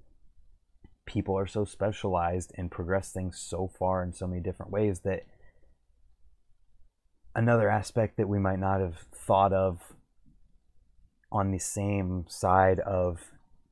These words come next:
pros not showing that they're really good at riding park whenever they're street orientated riders is that some people don't put stuff out there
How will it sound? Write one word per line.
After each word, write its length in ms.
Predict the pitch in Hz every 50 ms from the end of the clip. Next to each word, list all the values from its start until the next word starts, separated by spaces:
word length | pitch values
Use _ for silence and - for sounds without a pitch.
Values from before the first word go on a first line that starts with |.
| _ _ -
pros 640 | - - - 104 98 95 95 98 101 98 95 -
not 480 | 98 92 92 92 92 90 90 85 - - -
showing 800 | - - - - - - - 104 101 101 101 95 92 90 92 90
that 180 | 90 - -
they're 160 | 95 95 95 90
really 260 | 85 90 90 90 87
good 220 | 85 92 87 87
at 100 | 87 82
riding 540 | 85 87 82 85 85 85 87 87 87 87 85 - - _ _ - - - -
park 360 | - - 98 87 87 - -
whenever 380 | 95 87 85 87 87 87 87
they're 160 | 80 85 90 90
street 440 | - - - - 107 104 101 - - - - - _ _ _ - -
orientated 720 | - 95 92 90 90 90 87 - - 98 90 85 90 82 87
riders 600 | 98 95 98 101 98 87 87 82 90 92 - - _ -
is 180 | 98 92 90
that 280 | 95 101 101 101 - - - - _ _ - - _ - - _ - - - - - - - - _ _ _ - _ -
some 200 | - - 120 120
people 360 | 107 117 113 113 113 110 107
don't 380 | 90 90 - 92 98 104 101 - - - - - -
put 320 | - - - 104 107 - - - - - - - -
stuff 560 | - - - - - - 98 95 101 95 - - - - -
out 280 | 85 98 110 - 110 95
there 380 | 92 85 87 90 90 92 90